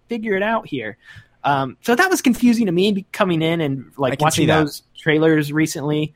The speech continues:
Speaker 1: Like, I, I don't know what you're going for here. Is this, like, a fun game I'm supposed to just jump in and have fun with friends, or is this like, "Oh, let's be very serious about the story"? And I didn't think the story looked bad either. Um,
Speaker 2: I'm,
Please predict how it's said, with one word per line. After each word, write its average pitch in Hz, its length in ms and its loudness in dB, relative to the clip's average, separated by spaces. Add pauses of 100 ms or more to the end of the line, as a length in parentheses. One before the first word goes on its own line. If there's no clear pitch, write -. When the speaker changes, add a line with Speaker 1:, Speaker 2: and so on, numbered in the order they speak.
(160)
Speaker 1:
Like, 135 280 -2 (320)
I, 175 200 2
I 160 60 2
don't 196 160 2
know 202 100 2
what 214 140 4
you're 175 80 4
going 156 300 0
for 127 180 -4
here. 117 160 -4
Is 120 320 -2
this, 147 260 -6
like, 127 200 -4
a - 60 -6
fun - 280 2
game 233 280 0
I'm 202 100 0
supposed - 280 -2
to 180 60 -12
just - 160 -12
jump 202 160 -2
in 208 80 -4
and 190 80 -2
have 196 160 -6
fun 202 160 -2
with 185 140 -4
friends, 202 260 -2
or 147 80 2
is 127 160 -2
this 135 160 -4
like, 127 240 -2 (300)
"Oh, 143 220 4
let's - 280 -4
be 143 220 2
very 147 260 6
serious 135 260 2
about 120 180 -4
the - 60 -18
story"? 110 300 -8 (160)
And 294 80 0
I 302 40 2
didn't 262 100 -2
think 247 100 -2
the 214 80 -4
story 208 220 4
looked 156 200 2
bad 131 280 2
either. 117 340 -2 (300)
Um, 107 240 -4
Speaker 2:
I'm, 143 280 -4